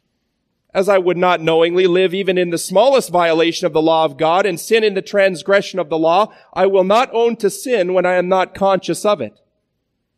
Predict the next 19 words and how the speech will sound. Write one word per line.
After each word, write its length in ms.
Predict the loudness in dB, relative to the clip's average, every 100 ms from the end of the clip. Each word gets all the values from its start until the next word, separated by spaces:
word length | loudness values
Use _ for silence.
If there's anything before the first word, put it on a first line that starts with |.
| _ _ _ _ _
There 180 | -4 0
is 160 | 0 -2
growing 400 | 0 4 4 2
up 180 | 0 0
in 100 | -4
society 600 | -4 -2 0 0 0 -2
a 60 | -4
Pharisaic 800 | 0 2 2 0 0 0 0
system 540 | -4 -6 -6 -4 -4 -2
which 180 | -2 0
adds 280 | 0 0
to 100 | -4
the 80 | -6
commands 480 | -4 -2 0 0 -2
of 160 | -2 0
God 260 | 2 0
the 80 | -4
precepts 560 | -6 -4 -2 -2 -2 -2
of, 220 | -8